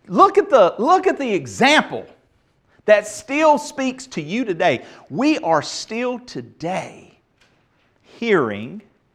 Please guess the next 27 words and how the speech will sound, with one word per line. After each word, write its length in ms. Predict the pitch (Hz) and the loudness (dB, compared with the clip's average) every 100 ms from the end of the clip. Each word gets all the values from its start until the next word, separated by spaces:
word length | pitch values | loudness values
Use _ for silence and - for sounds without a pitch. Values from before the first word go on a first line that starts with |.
| _ _ _ _ _ - | _ _ _ _ _ -6
the 140 | 139 | -6
testimony, 1160 | 135 - - - - - 127 104 87 76 - _ _ _ _ _ _ | -6 -6 -6 -6 -10 -10 -8 -8 -10 -16 -20 _ _ _ _ _ _
the 180 | 131 135 | -6 -6
example 840 | 131 127 202 175 131 120 120 110 _ _ _ _ _ _ | -6 -8 -6 -6 -10 -14 -18 -20 _ _ _ _ _ _
of 300 | 123 117 107 - _ | -4 -4 -6 -16 _
Abel's 840 | 139 160 139 107 107 110 107 - _ _ - | -4 -2 -4 -6 -8 -10 -12 -20 _ _ -10
faith. 500 | 107 - _ _ _ _ _ - | -10 -10 _ _ _ _ _ 0
Now, 80 | |
if 100 | 240 | 2
you 100 | 330 | 2
go 100 | 339 | 4
back 180 | 220 175 | 4 2
and 80 | 170 | 0
read 120 | 165 | 0
that 140 | 143 - | 0 0
passage, 380 | 247 330 220 | -2 -2 -6
you're 80 | 226 | -4
not 120 | 339 | -2
gonna 140 | 202 185 | -2 0
find 300 | 185 180 - - | 2 2 0 0
Abel's 360 | - 180 160 156 | 6 6 6 2
faith, 400 | 165 160 165 156 | 2 4 2 0
blah, 100 | 151 | 0
blah, 100 | 143 | 0
blah, 100 | 156 | 0
blah, 140 | 233 320 | 2 4
blah. 240 | 143 | 2